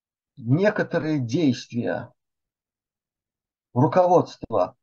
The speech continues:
этой южной страны не останутся без последствий, при любых других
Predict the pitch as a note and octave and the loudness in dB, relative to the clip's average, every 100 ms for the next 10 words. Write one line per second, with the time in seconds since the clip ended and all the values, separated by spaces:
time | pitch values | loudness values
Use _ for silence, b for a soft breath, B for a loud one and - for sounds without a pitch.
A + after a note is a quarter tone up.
0 | _ _ _ _ _ _ _ _ _ _ | _ _ _ _ _ _ _ _ _ _
1 | - D3+ D3+ E3 F#3+ E3 C#3 - D#3 D3+ | -4 -2 -2 0 -2 -4 -6 -4 -2 0
2 | G#2 - - _ _ _ _ B2 C3+ A3 | -4 -8 -18 _ _ _ _ 0 4 6
3 | - E3 F#3 - - F3+ D3 B2 - B2 | 6 4 2 -6 2 2 4 -2 -4 -6
4 | A#2 C3+ - C#3+ - F3 A3+ - - B2 | -4 -6 -2 -4 -2 -4 -4 -4 -6 -6
5 | E2 - _ _ _ _ _ _ _ _ | -6 -14 _ _ _ _ _ _ _ _
6 | D#3+ F3+ - E3 D#3 G#3+ A3 - D3 D#3+ | -4 -4 -4 -4 0 0 0 -2 -6 -4
7 | D3+ D#3+ - | -4 -4 -6